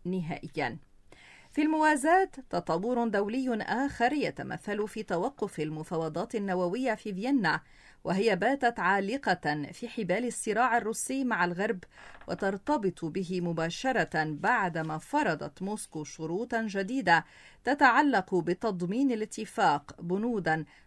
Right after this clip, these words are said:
تحفظ حقها بالتعامل مع إيران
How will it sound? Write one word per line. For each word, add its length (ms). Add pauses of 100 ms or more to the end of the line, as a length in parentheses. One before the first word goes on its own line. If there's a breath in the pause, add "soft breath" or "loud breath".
(140 soft breath)
تحفظ 460
حقها 560
بالتعامل 680
مع 280
إيران 480